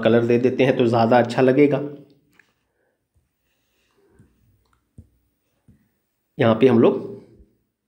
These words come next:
इसको लिखते हैं tank of water।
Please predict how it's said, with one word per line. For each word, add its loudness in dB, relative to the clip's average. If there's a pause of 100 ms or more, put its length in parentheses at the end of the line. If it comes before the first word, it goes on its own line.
(2750)
इसको 2
लिखते 2
हैं -4
tank 2
of -12
water। -8